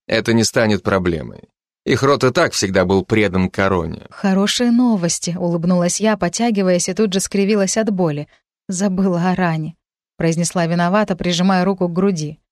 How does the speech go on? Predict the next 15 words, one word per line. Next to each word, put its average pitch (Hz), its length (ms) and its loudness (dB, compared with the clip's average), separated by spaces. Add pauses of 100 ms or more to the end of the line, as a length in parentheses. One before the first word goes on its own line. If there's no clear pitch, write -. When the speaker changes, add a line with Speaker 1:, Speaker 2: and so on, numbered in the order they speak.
(220)
Speaker 2:
«Придется 220 480 -4
вам, 226 240 0
господин 214 520 0
ректор, 208 380 0
освободить 190 640 0
меня 202 160 2
на 185 100 2
какое-то 196 460 0
время 185 280 2
от 196 100 -4
тренировок». 185 760 0 (100)
Speaker 1:
«Если 98 360 0
бы 98 140 0
Стейл 107 400 2
назначили 98 760 0